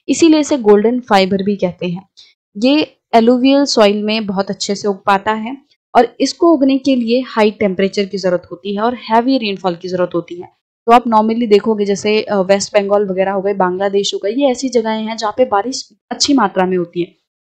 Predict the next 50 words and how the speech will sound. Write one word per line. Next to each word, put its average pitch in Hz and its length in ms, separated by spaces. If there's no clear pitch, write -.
तो 247 60
normally 254 480
यहाँ 220 400
पे, 226 220
अ, 190 220
जो 190 180
जूट 247 300
है 240 80
उसकी 208 240
खेती 202 300
होती 180 320
है। 175 120
और - 60
क्लाइमेट 247 500
भी 277 60
इन्हें 269 160
कैसा 254 200
चाहिए? 262 300
Humid 220 420
climate 185 400
चाहिए। 180 300
Humid 233 320
मतलब 262 340
ऐसा 262 240
climate 220 440
जहाँ 220 260
पे 277 80
हवा 233 400
में 294 160
बहुत 214 240
ज्यादा 220 220
नमी 196 320
हो। 175 120
तो 262 60
आप 269 260
ऐसी 254 260
जगहों 233 260
पे 233 120
जाओगे 214 320
जहाँ 214 220
normally 196 400
बारिश 190 360
होती 196 180
है, 233 60
तो 247 80
आपको 233 240
लगेगा 220 360
कि 208 140
उनके 226 240
जो, 277 280